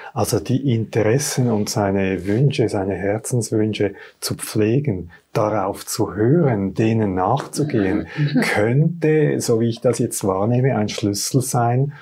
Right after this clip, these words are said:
Speaker 1: um auch die nötige Gesundheit dazu zu haben und, und, äh, diese Mission dann, äh, auch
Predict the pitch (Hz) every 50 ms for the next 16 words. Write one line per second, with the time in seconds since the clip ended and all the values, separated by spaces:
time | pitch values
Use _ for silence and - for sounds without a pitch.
0 | - - - - - - _ - 120 131 143 113 107 101 - - - 117 110 110
1 | 107 107 107 107 - - - 120 98 - 113 104 104 101 101 104 107 117 113 -
2 | 113 - - 107 101 107 110 127 120 117 113 113 - - 123 113 - - - 120
3 | 110 - - - - - - 110 107 101 107 107 110 113 120 - 113 107 104 104
4 | 107 - 107 104 101 104 104 101 - - - - - - - - - - - 123
5 | 123 123 - 127 - - 117 110 113 107 - - - 113 107 107 113 113 113 -
6 | 110 110 107 107 110 107 107 - _ - - - - - 110 104 104 104 95 -
7 | - 104 104 - -